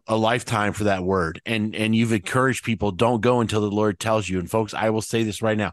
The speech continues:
Don't leave until the Lord tells you, but be willing to be told. Be willing to be told. Brother, that's what I would share with people. Man, listen, get on that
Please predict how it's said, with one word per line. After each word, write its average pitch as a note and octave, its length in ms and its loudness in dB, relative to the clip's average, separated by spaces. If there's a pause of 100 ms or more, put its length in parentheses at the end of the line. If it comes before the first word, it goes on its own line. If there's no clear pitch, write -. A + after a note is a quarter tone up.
(380)
Don't B2+ 320 2
leave C3 260 2
until A2 260 -2
the G#2 160 -2
Lord A2+ 300 2
tells A2+ 320 0
you, G#2 120 -4
but G2 240 0
be A2+ 120 2
willing C#3 460 2
to B2+ 140 -2
be G#2+ 180 -2
told. A#2 460 0 (3250)
Be G#2+ 80 -2
willing A2 460 0
to F2+ 80 -6
be E2+ 160 -6
told. E2 480 -4 (840)
Brother, A2 200 4
that's A#2 280 2
what C3 100 4
I A#2+ 100 4
would A#2 140 4
share A#2 220 2
with G#2 120 0
people. G2 540 -2
Man, F2+ 240 -4
listen, B2 540 2 (1400)
get B2 180 2
on C#3 200 6
that A#2 180 2